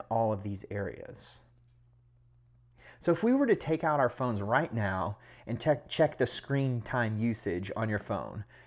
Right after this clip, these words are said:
what apps do you spend the most time on? Uh, you know, I, you, you, if you have an iPhone like me, you get a little notification once a week, and it,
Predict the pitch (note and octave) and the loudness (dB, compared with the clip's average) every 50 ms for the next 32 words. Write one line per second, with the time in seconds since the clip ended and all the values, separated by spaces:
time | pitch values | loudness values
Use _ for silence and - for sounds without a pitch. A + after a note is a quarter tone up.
0 | - - - - B2 F3 G#3 G#3 D#3+ D#3+ D#3+ C#3 - - - C3 C3 B2 A#2 - | -20 -20 -8 -2 2 4 4 4 4 2 2 2 0 -6 -4 -2 -2 -2 -4 -6
1 | - - B2 A#2+ A#2+ A2 G#2 G#2 G2+ G2+ G#2 - - - G#2+ G2 F2 F#2 F#2+ - | -8 -4 -4 -4 -2 -2 -2 -2 0 -2 -2 -4 -6 -8 -6 -6 -6 -6 -8 -8
2 | - - - A2 G#2+ - - - - - - - C#3 - - D#3 D#3 C#3+ C3 B2 | -10 -10 -10 -12 -14 -16 -20 -20 -20 -16 -8 -6 -6 -6 -2 0 0 2 2 0
3 | G#2 - - C#3 - - C3 B2+ D#3+ - - B2 A#2+ B2+ C3+ - - - - C3+ | 0 0 -2 -2 -2 -2 0 0 0 0 -2 -6 -10 -10 -10 -10 -12 -6 -4 -4
4 | C3+ - F#3+ F3+ E3+ E3 D#3 C#3+ C3 B2 B2 C3 - - C#3 C3 B2 B2 A2+ G#2+ | -2 2 2 6 8 8 8 8 6 2 2 0 0 2 0 2 4 4 2 2
5 | - - B2 A#2 A#2 A2+ A2 A2+ G#2+ A#2 A#2 A#2 A2+ A2+ A2 A2 G#2+ A2 A#2 A#2 | 0 -2 -2 0 0 2 0 0 2 2 4 4 4 4 2 2 2 2 2 0
6 | A2+ A2+ - - - A#2+ A2+ - B2 A2 A2 A2+ A2 - G#2+ G#2+ A2+ A2+ A#2+ A#2 | 0 -6 -6 -2 -2 -2 -2 -2 -4 -2 -2 -2 -2 -4 -6 -4 -2 -4 -4 -4
7 | - A#2+ A2 G#2+ - - | -2 -2 -2 -2 -4 -6